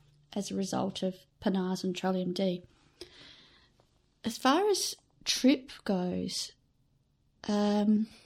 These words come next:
it's a difficult one, but we do have the episode Similitude where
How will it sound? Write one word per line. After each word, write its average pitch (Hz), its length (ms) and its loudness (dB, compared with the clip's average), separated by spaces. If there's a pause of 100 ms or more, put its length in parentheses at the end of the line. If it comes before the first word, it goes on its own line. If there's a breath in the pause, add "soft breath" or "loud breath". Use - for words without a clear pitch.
(960 loud breath)
it's - 140 -4
a - 40 -8
difficult 285 420 4
one, 202 180 4
but 190 120 0
we 233 100 4
do 254 220 2
have 359 240 -2
the 269 160 4
episode 214 580 0
Similitude 196 840 0 (400)
where 196 600 0